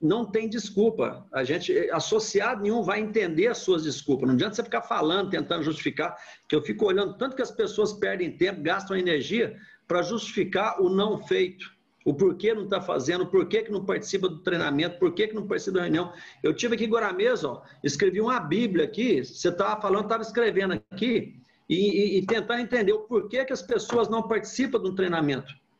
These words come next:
Depois fala assim, "Ah, o Leomar que deu sorte, o Oscar deu sorte, o Rainier deu sorte." Ah, ah, quer dizer, mas veja quantos treinamentos eu perdi. O dia que minha mãe faleceu, eu tava no treinamento, não tava com a câmera aberta, mas tava no treinamento.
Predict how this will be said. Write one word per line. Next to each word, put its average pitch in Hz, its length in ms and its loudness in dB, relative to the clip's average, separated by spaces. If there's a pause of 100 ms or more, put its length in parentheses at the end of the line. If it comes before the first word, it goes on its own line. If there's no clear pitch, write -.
(520)
Depois 214 380 2
fala 226 200 2
assim, 202 180 0
"Ah, 247 260 2
o 220 40 0
Leomar 220 380 0
que 233 60 -10
deu 220 180 2
sorte, 185 540 0
o 160 60 2
Oscar 202 340 2
deu 208 160 2
sorte, 165 540 0
o - 20 0
Rainier 175 400 0
deu - 140 0
sorte." 156 640 0 (320)
Ah, 156 320 -2
ah, 160 80 -6
quer 208 140 0
dizer, 180 420 0 (1000)
mas 196 460 -2
veja 247 340 2
quantos 269 380 -4
treinamentos 233 560 -2
eu 220 60 0
perdi. 202 340 2
O 175 100 4
dia 202 140 0
que 233 120 -2
minha 226 200 0
mãe 196 240 0
faleceu, 202 520 0
eu 208 80 -6
tava 208 180 -2
no 208 80 0
treinamento, 185 580 0
não 151 180 2
tava 175 240 -2
com 214 100 -4
a 196 80 -2
câmera 190 300 0
aberta, 170 320 -2
mas 131 140 -2
tava 151 160 -2
no 160 100 -6
treinamento. 170 600 0